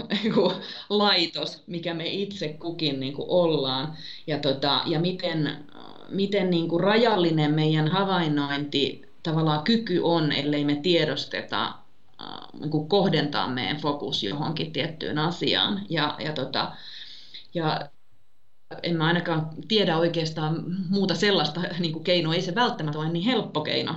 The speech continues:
niinku, pyrkiä tavallaan tarkastelemaan itteensä ja huomaa-, huomaamaan, niinku, itsestä niitä asioita, mutta,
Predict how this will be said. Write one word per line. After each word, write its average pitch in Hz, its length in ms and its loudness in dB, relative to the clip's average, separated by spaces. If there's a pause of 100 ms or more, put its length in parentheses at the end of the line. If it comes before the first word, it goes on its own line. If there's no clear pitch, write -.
(120)
niinku, 156 200 -4
pyrkiä 151 440 2
tavallaan 151 340 0
tarkastelemaan 151 600 -2
itteensä 156 500 -2
ja 147 80 0
huomaa-, 151 500 0
huomaamaan, 160 520 2
niinku, 160 380 0 (760)
itsestä 170 480 2
niitä 143 280 0
asioita, 113 520 -2
mutta, - 600 -4